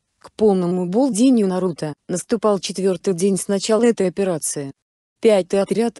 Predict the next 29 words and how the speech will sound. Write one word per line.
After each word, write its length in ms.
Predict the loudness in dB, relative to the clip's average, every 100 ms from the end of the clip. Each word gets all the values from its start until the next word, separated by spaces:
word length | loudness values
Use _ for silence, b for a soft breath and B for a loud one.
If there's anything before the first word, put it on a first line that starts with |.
| _
возглавляемый 720 | -4 -4 0 -2 0 -2 -2
Кикуа, 420 | -4 0 2 2 -4
направленный 600 | -6 -4 0 0 0 -2
для 180 | -4 -4
морского 520 | -4 -4 -4 -2 -2
прикрытия 600 | -4 -8 -4 -4 -2 -2
отряда 360 | 0 0 0 2
Маттеби, 640 | 2 2 0 -4 -2 -8 -12 _
после 360 | -4 -2 -2 0
её 200 | 2 2
уничтожения 800 | 2 -2 -4 -4 0 2 4 4
был 140 | 2
вынужден 520 | 2 4 4 2 -2
сам 300 | -2 0 0
начать 360 | 0 -2 -6 -4
разблокировку 920 | -2 -2 0 0 2 0 0 -4 -8 -4
побережья 520 | -4 -2 0 0 -2
стран 400 | -6 -6 -4 0
облака. 600 | 0 0 -2 -2 -6 -6 -12 _ _ _ -6
В 100 | -2
результате 600 | -2 -2 -2 -2 -2 -2
ему 280 | 0 0 0
пришлось 420 | -2 0 -2 -2
изрядно 480 | 0 2 2 0 0
повозиться 580 | 0 0 -2 -4 -6
с 60 | -8
кораблями 580 | -4 -2 0 0 2 2
Империи, 560 | 0 0 0 0 -2 -8 _ -4
но, 220 | -2